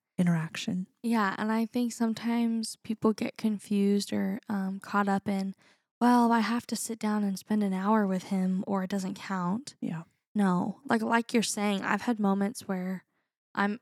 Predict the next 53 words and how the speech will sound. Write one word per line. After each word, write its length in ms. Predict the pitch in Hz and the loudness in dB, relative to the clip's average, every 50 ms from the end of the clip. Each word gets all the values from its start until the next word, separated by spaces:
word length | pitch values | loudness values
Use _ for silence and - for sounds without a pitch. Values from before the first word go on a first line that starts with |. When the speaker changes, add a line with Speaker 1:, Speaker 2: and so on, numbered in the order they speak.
| - | -2
Speaker 2:
I 200 | - 196 196 196 190 | 0 0 0 0 -2
jump 280 | - - 214 202 220 214 | -2 -2 -2 -2 -2 -2
right 120 | 220 208 | -4 -4
into 440 | 196 202 202 196 - 190 190 185 185 190 | -4 -4 -4 -4 -4 -6 -6 -6 -8 -10
ma-, 200 | 202 202 196 202 - - | -12 -12 -12 -12 -6 -2
I 80 | 202 202 | 0 2
don't 80 | 202 180 | 2 0
have 140 | 185 - | -2 -4
kids, 280 | - - 220 196 185 185 | -2 0 0 0 0 0
but 220 | - 196 180 - - _ | 0 0 0 0 -2 _
for 160 | - - 196 | -10 -8 -8
Jordan, 340 | 185 - - 190 185 190 180 | -4 -2 0 0 0 0 -2
like, 220 | 170 170 190 - - | -4 -6 -8 -8 -6
I'll 120 | - 196 196 | -4 -2 0
get 180 | 202 202 196 190 | 2 2 2 2
Speaker 1:
Right. 80 | 196 180 | 0 0
Speaker 2:
him 160 | 196 196 196 | -2 -2 0
ready 160 | 190 190 196 | -2 -2 -2
for 160 | 190 196 196 | -2 -2 -2
work, 240 | 185 190 190 202 - | 0 0 0 -2 -2
trying 160 | - - 196 190 | -6 -6 -6 -4
to 40 | |
help 260 | 170 170 190 202 - _ _ _ | -4 -2 -4 -4 -4 _ _ _
him 320 | 233 226 202 190 202 196 | -10 -6 -4 -4 -4 -4
send 240 | 190 - 202 190 190 | -6 -6 -8 -8 -6
him 100 | 185 190 | -6 -6
out 160 | 190 202 - | -6 -6 -6
the 80 | - 190 | -4 -2
door. 320 | - 196 196 202 208 208 _ _ - _ _ _ _ _ _ _ _ _ | 0 0 0 0 -2 -4 _ _ -20 _ _ _ _ _ _ _ _ _
And 140 | - 202 196 | 0 0 0
I, 380 | - - 190 190 196 196 196 - - _ _ _ _ _ _ _ - | 2 2 2 2 4 2 0 -2 -4 _ _ _ _ _ _ _ 0
in 200 | 196 208 214 220 | 0 2 4 4
the 100 | 214 202 | 2 4
midst 340 | 202 208 208 - - - | 4 2 2 2 0 -4
of 120 | 202 190 185 _ - _ _ _ _ _ _ _ | -4 -4 -6 _ -16 _ _ _ _ _ _ _
cooking 420 | - - 214 208 - 202 180 180 - - | -4 -4 -2 0 0 0 -2 -2 -2 0
eggs 320 | - 190 196 196 190 - | 2 2 2 2 0 -2
or 60 | 185 | -4
dishes, 380 | 180 - 208 202 - - 208 202 | 0 0 0 2 2 0 0 0
I 80 | 190 | -2
just, 260 | 190 - 202 196 196 - | 0 0 0 -2 -2 -2
like, 180 | - - - | -6 -8 -8
close 280 | - - 220 220 220 - | -4 -2 0 0 0 0
my 140 | 247 233 - | -2 -2 -2
eyes 140 | 233 214 | -2 -4
for 180 | - - - - - - _ _ | -4 -6 -6 -6 -6 -10 _ _
thirty 280 | - 240 247 269 277 269 | -4 -2 -2 0 -2 -2
seconds, 500 | 247 - - - - - 214 - - - _ _ - | -6 -8 -10 -14 -14 -16 -16 -16 -20 -20 _ _ -8
turn 240 | - 220 233 240 240 | -4 -2 0 0 0
my 80 | - | 0
Speaker 1:
Yeah. 80 | - - | 0 0
Speaker 2:
face 260 | - 196 190 - - | -2 -2 -4 -4 -6
up 140 | 196 196 | -6 -8